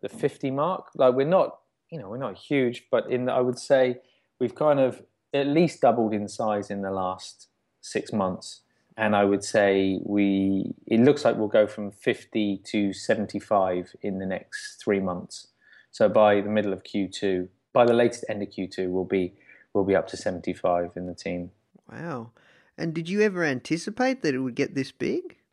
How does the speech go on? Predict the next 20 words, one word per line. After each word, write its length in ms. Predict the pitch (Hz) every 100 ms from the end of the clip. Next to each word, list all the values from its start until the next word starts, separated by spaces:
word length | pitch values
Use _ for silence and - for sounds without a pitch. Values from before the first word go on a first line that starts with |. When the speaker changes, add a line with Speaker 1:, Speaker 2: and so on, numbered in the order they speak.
| _ _ _ _ _ _ _ - -
Speaker 1:
Um, 680 | 151 147 - 180 165 - 202 - - -
<laughs> 240 | - -
in 160 | 202 190
terms 520 | - 233 240 233 214
of, 340 | 196 185 165 - _ _ -
uh, 400 | 131 127 127 123
in 140 | 156 160
terms 280 | 262 302
of 140 | 269 175
users, 640 | 151 165 170 214 294 - _ _ _ _ _
honestly, 400 | 147 185 185 254
yes. 540 | 180 110 147 165 - _ _ _ _ _ 131
I 100 | 131
had 180 | 131
no 340 | 135 151 175 190
idea 580 | 180 131 123 139 175 165
what 340 | - 127 135 -
would 180 | 127 117
be 200 | 131 123
involved 640 | 113 104 104 131 139 -